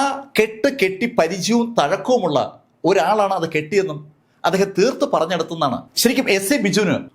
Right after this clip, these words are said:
അതിൽ ഒരു കൊലപാതക സാധ്യത തെളിയുന്നത്. നേരത്തെ സംശയത്തിന്റെ അടിസ്ഥാനത്തിൽ സുനിൽകുമാറിനെ കസ്റ്റഡിയിൽ എടുക്കുമ്പോൾ എസ് എ ബിജുവിന്റെ സംശയം ഒരു സിമ്പിളായ സംശയമാണ്, ആത്മഹത്യാ പ്രേരണ കുറ്റം. അത് മാത്രമാണ് ആ സമയത്ത്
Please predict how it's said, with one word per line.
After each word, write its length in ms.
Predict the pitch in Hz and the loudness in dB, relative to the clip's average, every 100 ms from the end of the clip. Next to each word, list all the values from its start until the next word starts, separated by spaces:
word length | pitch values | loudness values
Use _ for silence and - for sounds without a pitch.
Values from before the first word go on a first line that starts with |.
| 185 | 0
അതിൽ 160 | 226 220 156 202 | 2 0 0 0
ഒരു 80 | 180 | 2
കൊലപാതക 420 | 170 185 226 220 - | 2 2 2 0 0
സാധ്യത 280 | 175 156 160 160 | -2 0 -2 -2
തെളിയുന്നത്. 400 | 135 139 143 92 - _ _ _ _ 143 | -2 -2 -2 -6 -10 _ _ _ _ 0
നേരത്തെ 300 | 180 190 180 - - _ - | 0 2 -2 -2 -14 _ 0
സംശയത്തിന്റെ 640 | 196 233 - 285 285 254 233 - | 0 0 -2 0 2 2 2 0
അടിസ്ഥാനത്തിൽ 480 | - - 190 190 147 - _ _ - | -2 0 -2 0 -4 -6 _ _ -2
സുനിൽകുമാറിനെ 500 | - 262 277 254 233 233 | 0 2 2 2 2 0
കസ്റ്റഡിയിൽ 320 | 156 - 220 160 | -2 0 2 2
എടുക്കുമ്പോൾ 320 | 151 185 113 - _ _ _ | 2 0 -2 -8 _ _ _
എസ് 200 | 190 190 | 0 2
എ 20 | 285 | 0
ബിജുവിന്റെ 280 | 214 233 220 185 | 2 2 2 2
സംശയം 380 | 180 - 196 185 - - - | 0 0 0 0 -4 -6 0
ഒരു 100 | 220 - | 0 0
സിമ്പിളായ 360 | 214 240 233 202 165 | -2 0 0 0 -2
സംശയമാണ്, 500 | 165 - 170 76 - - _ - - 165 | -4 -2 -2 -2 -6 -16 _ -8 -2 0
ആത്മഹത്യാ 600 | 240 - 269 277 262 240 240 | -2 0 2 2 2 0 2
പ്രേരണ 240 | 160 160 156 | 0 0 -4
കുറ്റം. 240 | 127 92 - _ 175 | -6 -8 -10 _ -2
അത് 80 | 202 170 | 0 0
മാത്രമാണ് 400 | 208 240 208 196 170 | 0 2 2 2 0
ആ 20 | 170 | 0
സമയത്ത് 340 | 165 170 160 | -2 0 0